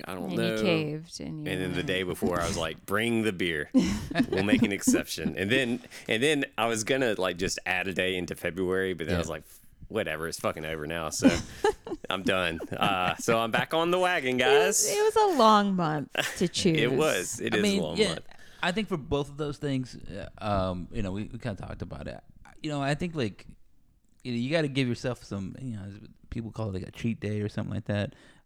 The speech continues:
Speaker 3: I think you have to allow yourself to be human.
Speaker 2: I don't believe in that.
Speaker 3: <laughs> Don't believe in humanity.
Speaker 2: Weakness. So wait, but so did,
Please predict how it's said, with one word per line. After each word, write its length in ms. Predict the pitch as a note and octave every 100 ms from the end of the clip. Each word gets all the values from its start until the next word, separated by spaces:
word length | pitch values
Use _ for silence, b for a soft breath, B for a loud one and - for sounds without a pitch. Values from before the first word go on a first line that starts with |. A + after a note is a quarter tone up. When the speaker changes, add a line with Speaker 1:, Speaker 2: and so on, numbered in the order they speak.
| -
Speaker 3:
I 60 | A#2+
think 160 | F3
you 100 | F3+
have 140 | E3 -
to 100 | C#3+
allow 240 | A2+ G#2+
yourself 400 | G#2+ G#2 G#2 F2+
to 60 | F#2+
be 540 | G2+ F#2+ F#2 F2 D#2+ - _
human. 800 | - - - G#2 F#2 E2 D#3+ D2
Speaker 2:
I 140 | F3
don't 180 | E3 D#3+
believe 220 | - C#3 -
in 120 | D3+
that. 880 | F3+ - - - - - E3+ - - -
Speaker 3:
<laughs> 240 | - - A#2+
Don't 180 | B2+ A2+
believe 280 | A#2+ A#2+ B2+
in 80 |
humanity. 480 | D3+ D3+ B2+ A#2 F#3 D#3 F3
Speaker 2:
Weakness. 540 | D#3 C3+ F3 - - - B B B
So 260 | G3+ B3+ B3
wait, 340 | - C#4 -
but 260 | A#3+ A#3 -
so 360 | - A#3 G#3+ G#3+
did, 520 | G3 A3+ F#3 F3+